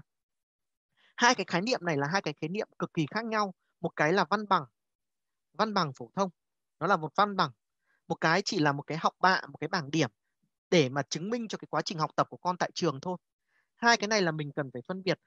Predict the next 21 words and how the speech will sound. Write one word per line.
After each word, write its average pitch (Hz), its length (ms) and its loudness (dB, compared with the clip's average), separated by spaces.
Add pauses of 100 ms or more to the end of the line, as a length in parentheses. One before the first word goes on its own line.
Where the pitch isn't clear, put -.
(240)
vì 165 80 -4
rất 226 220 -2
nhiều 220 280 -2
phụ - 60 -20
huynh 202 260 -6 (500)
có 185 340 -2 (120)
những 214 220 -12 (100)
cái, 180 260 -6 (160)
ờ, 175 200 0
mình, 170 220 -2
mình 156 120 -4
còn, 156 260 -4 (100)
còn 151 180 -4
chưa 240 200 -2
rõ 240 180 6
ràng 214 240 4
về 139 100 -6
cái 156 100 -6
câu 190 200 -4
chuyện - 220 -2
là 139 140 4